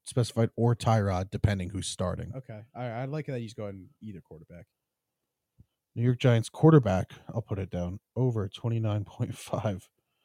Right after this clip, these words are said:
Speaker 2: Yeah, just
Speaker 1: attempts.
Speaker 2: New York Giants quarterback.
Speaker 1: Yes. I think I'm gonna go, um, who was the tight end that the, the Bills just drafted?
Speaker 2: Kincaid.
Speaker 1: I'm gonna go Kincaid touchdown.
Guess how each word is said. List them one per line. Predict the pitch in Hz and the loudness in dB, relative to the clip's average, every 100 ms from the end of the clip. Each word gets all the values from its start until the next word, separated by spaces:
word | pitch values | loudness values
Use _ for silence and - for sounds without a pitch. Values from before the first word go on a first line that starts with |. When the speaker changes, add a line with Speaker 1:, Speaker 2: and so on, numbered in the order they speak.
| _ _ _ - | _ _ _ -12
Speaker 2:
Yeah, | |
just | 117 110 | -8 -4
Speaker 1:
attempts. | 104 92 139 | -4 -4 -6
Speaker 2:
New | 131 | -6
York | 131 127 | -6 -8
Giants | - 117 117 117 | -8 -6 -8 -10
quarterback. | - 113 101 101 98 101 120 _ _ _ _ _ - | -12 -12 -12 -12 -12 -12 -14 _ _ _ _ _ -2
Speaker 1:
Yes. | 85 78 - - _ _ _ _ - | 0 0 -4 -10 _ _ _ _ 4
I | |
think | 120 175 190 - | 8 8 8 8
I'm | 131 165 | 10 12
gonna | 185 190 | 12 8
go, | 143 139 131 123 120 123 110 117 - _ _ _ _ _ _ _ _ _ - - - _ _ _ _ _ _ _ - - - - _ _ - | 10 10 10 8 6 4 0 -6 -18 _ _ _ _ _ _ _ _ _ -18 -16 -16 _ _ _ _ _ _ _ -20 -20 -20 -20 _ _ 0
um, | 107 104 101 101 | 4 4 4 8
who | 180 | 10
was | 233 | 10
the | 151 | 8
tight | 123 - 110 | 2 4 4
end | 101 92 | 4 0
that | - | -2
the, | 104 - _ - | -4 -6 _ -4
the | |
Bills | 95 92 87 | 0 0 0
just | - - | -4 -6
drafted? | 87 85 - - - | -4 -4 -6 -10 -10
Speaker 2:
Kincaid. | - 107 - 104 110 - _ _ - | -12 -12 -10 -10 -10 -14 _ _ -2
Speaker 1:
I'm | 110 | 4
gonna | 123 127 | 6 8
go | 113 | 6
Kincaid | 101 - 143 131 127 117 | 4 6 6 8 6 6
touchdown. | - 90 - 82 78 | 2 0 0 -6 -6